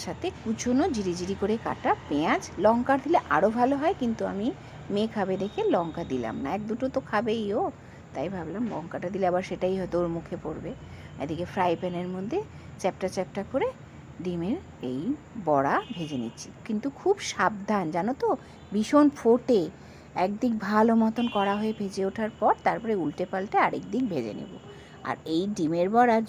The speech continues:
ঝোল করব কি, তার আগেই তো আমার অর্ধেকের বেশি উঠে গেল। কে খেয়ে নিয়েছে জানো? আমার পতিদেব। কি যে ভালোবাসে। আর সত্যি কথা, বহুদিন পর জ্যান্ত রুই মাছের পেটে এরকম ডিম পাওয়া গেছে তো, সত্যি ডিমটা খুবই টেস্টি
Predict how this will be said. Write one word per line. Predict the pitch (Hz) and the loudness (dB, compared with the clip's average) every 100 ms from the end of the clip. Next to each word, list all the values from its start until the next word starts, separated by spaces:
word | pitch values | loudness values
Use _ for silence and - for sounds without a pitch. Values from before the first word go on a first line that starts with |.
| - | -2
ঝোল | 175 208 - | 2 2 4
করব | 285 285 302 | 2 4 0
কি, | 226 175 - | -2 -6 0
তার | 208 208 190 160 | 6 8 8 6
আগেই | 190 262 285 | 4 2 4
তো | 339 320 | 4 4
আমার | 233 247 208 | 6 6 6
অর্ধেকের | 196 220 240 254 | 4 0 2 2
বেশি | 254 - 277 | 2 0 -4
উঠে | 233 233 254 | -2 0 2
গেল। | 208 156 - - - - | 2 0 -4 -16 -20 -6
কে | - 226 | 0 0
খেয়ে | - 247 214 | 4 4 4
নিয়েছে | 233 226 262 269 | 4 2 2 2
জানো? | 415 339 156 - - - - - 165 | 2 0 -2 -8 -12 -14 -16 -6 -2
আমার | 165 165 - | 0 0 -2
পতিদেব। | 180 180 175 156 139 139 139 - | -4 -2 0 2 2 0 -4 -8
কি | 190 175 | -6 0
যে | 185 185 | 2 2
ভালোবাসে। | 185 202 226 320 262 180 160 - 226 233 180 143 - - - | 0 4 6 6 4 2 2 -2 0 2 2 0 -8 -18 -4
আর | 180 - | -4 -2
সত্যি | 185 - 220 | -4 -4 0
কথা, | 233 330 285 | 2 2 2
বহুদিন | 185 202 220 214 | 2 4 4 6
পর | 247 277 208 | 6 4 4
জ্যান্ত | 175 165 - 196 | 2 2 0 2
রুই | 165 156 | 2 0
মাছের | 165 202 208 | -4 -6 -6
পেটে | 180 208 | -4 -2
এরকম | 180 175 190 180 | -2 -2 -4 -2
ডিম | 160 - | -4 -2
পাওয়া | 175 185 | 0 0
গেছে | 214 240 330 | -2 -4 -2
তো, | 415 - - - - - | -2 -2 -6 -12 -12 -6
সত্যি | 170 - 202 196 | -6 -4 -4 0
ডিমটা | 156 151 226 - | -2 0 -4 -4
খুবই | - 156 165 254 349 | -6 -2 4 6 6
টেস্টি | 190 160 - | 6 2 -2